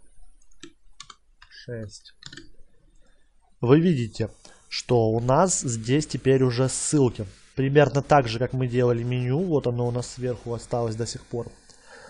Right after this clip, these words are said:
Но, тем не менее, это уже список. Это намного правильнее. Э, дальше я расскажу вам почему. И мы будем уже создавать красивое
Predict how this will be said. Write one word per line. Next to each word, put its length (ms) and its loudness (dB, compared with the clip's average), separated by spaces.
Но, 240 2
тем 200 0
не 80 -2
менее, 280 0
это 220 -2
уже 200 -2
список. 560 -8
Это 240 2
намного 480 -4
правильнее. 720 0
Э, 360 -8
дальше 560 6
я 140 6
расскажу 400 0
вам 160 -2
почему. 600 -2
И 120 -2
мы 160 0
будем 320 0
уже 460 2
создавать 600 -4
красивое 760 6